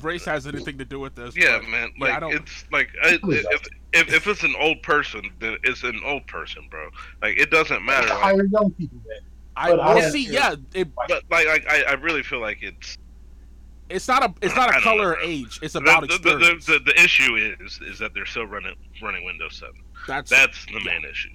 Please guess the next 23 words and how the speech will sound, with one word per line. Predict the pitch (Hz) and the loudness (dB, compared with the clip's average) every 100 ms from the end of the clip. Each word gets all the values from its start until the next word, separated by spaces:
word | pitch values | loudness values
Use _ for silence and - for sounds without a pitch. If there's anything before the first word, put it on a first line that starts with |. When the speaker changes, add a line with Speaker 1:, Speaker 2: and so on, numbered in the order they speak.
| - - | -20 -14
Speaker 1:
That, | 127 110 - 98 | -12 -12 -14 -14
yeah, | 90 - - - | -16 -16 -14 -2
Speaker 3:
You're, | 247 | -2
Speaker 1:
definitely. | 247 185 175 | -2 0 2
Speaker 3:
um, | 196 - 185 | 2 -2 2
yeah, | 226 - - | 2 2 -2
you're | 156 | 0
absolutely | 185 - - 123 | 0 0 -4 -2
right. | 110 - | 0 2
Speaker 1:
With | 202 | 0
Speaker 3:
But | 143 | 2
I | 202 | 2
Speaker 1:
one | 214 | 4
Speaker 3:
see | 190 | 4
Speaker 1:
login, | 185 175 | 4 2
Speaker 3:
policy. | 147 92 - | -2 -10 -10
Speaker 1:
with | 156 - 127 | -8 -8 -4
Speaker 3:
Hire | 147 180 | 0 2
Speaker 1:
one | 185 | 2
Speaker 3:
black | 165 - | 2 0
and | - | 0
brown, | 135 | 0
Speaker 1:
login. | 90 | -2